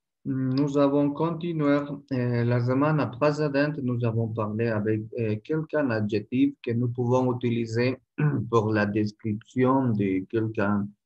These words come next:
eh, objet et sujet dans la langue française, ¿no? Vimos que,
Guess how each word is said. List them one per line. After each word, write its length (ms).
eh, 280
objet 640
et 160
sujet 720
dans 220
la 140
langue 400
française, 480
¿no? 140
Vimos 440
que, 200